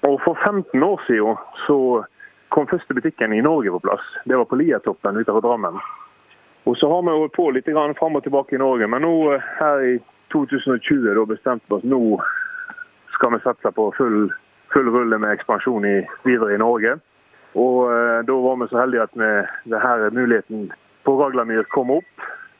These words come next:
her rett før jul faktisk, så det har vært en veldig, veldig kort periode med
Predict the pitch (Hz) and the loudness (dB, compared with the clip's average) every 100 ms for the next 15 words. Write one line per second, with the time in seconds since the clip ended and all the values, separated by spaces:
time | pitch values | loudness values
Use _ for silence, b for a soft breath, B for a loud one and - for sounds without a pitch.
0 | _ - 127 135 - 143 120 123 110 87 | _ -4 -2 -2 -2 -2 0 -2 -2 -2
1 | 107 - 160 151 - 117 113 117 120 117 | -4 -2 -6 -6 -2 -2 0 -2 0 -2
2 | 135 151 120 110 147 131 117 - - - | 0 0 0 0 0 -2 -6 -6 -6 -8
3 | - - _ - 127 135 170 143 110 113 | -18 -20 _ -2 2 2 2 0 0 2
4 | 113 | 0